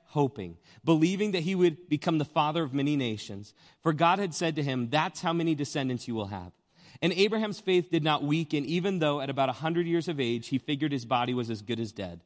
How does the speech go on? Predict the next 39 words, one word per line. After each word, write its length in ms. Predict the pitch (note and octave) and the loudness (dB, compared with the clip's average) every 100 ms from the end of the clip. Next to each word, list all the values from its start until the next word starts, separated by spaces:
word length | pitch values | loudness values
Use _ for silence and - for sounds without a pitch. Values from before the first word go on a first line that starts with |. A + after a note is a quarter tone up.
| _ _ _ _ _ _ | _ _ _ _ _ _
And 160 | D3+ D3 | 0 0
so 180 | - | 0
was 180 | D#3 D3 | 0 -2
Sarah's 320 | - C3 A#2+ | -2 -2 -2
womb. 380 | G#2+ A2+ G2+ F2+ - _ _ _ _ - | -2 -4 -4 -8 -16 _ _ _ _ -4
Abraham 420 | E3 F3+ G3+ F#3 E3+ | 4 4 4 -2 0
never 260 | F3 G#3 | 2 2
wavered 380 | F#3 F3 E3 D#3 | 2 0 0 0
in 120 | D3 | 0
believing 440 | C#3 C#3 D3 C#3+ C3+ | 0 2 2 2 2
God's 280 | B2+ A#2 | 2 0
promise. 440 | - C#3+ C3+ B2+ - | -4 -2 -2 -2 -6
In 100 | A#2+ | -6
fact, 400 | - D3 D3+ - | -2 -2 -2 -2
his 180 | C#3 - | -2 -2
faith 340 | D3+ D3 D3 | -2 -2 -2
grew 160 | C3+ A2+ | -4 -6
stronger. 720 | - C3+ B2 B2 A2+ G2 F2+ _ - - | -6 -2 0 0 -4 -6 -8 _ -20 -2
And 140 | D3 D#3 | -2 0
in 280 | D#3+ F3+ | 0 0
this, 320 | F#3 F#3 F#3 - _ | 0 -2 -6 -12 _
he 100 | D#3+ | -4
brought 300 | D3 D3 B2+ | 2 0 0
glory 300 | B2 A#2+ B2 | -4 -2 -2
to 80 | A#2+ | -2
God. 360 | G#2+ F#2+ F2+ E2+ _ _ _ _ | -4 -6 -6 -16 _ _ _ _
He 140 | D#3 | 6
was 180 | D3+ C3 | 6 2
fully 380 | - C3+ C3+ D#3 | -4 -2 0 -2
convinced 500 | D3+ B2+ A2+ G#2+ - | -2 -4 -4 -6 -8
that 160 | A2 | -10
God 260 | G#2 A2+ A#2+ | -2 0 0
is 160 | A#2 - | -2 -6
able 240 | G#2+ A2 B2 | -8 -6 -8
to 140 | B2+ | -10
do 180 | G#2 G2 | -8 -8
whatever 460 | G2 - G#2 F#2+ | -8 -8 -10 -8
he 140 | G2 G2+ | -10 -10
promises. 600 | - F2 E2 F2 - E2 | -12 -20 -20 -20 -20 _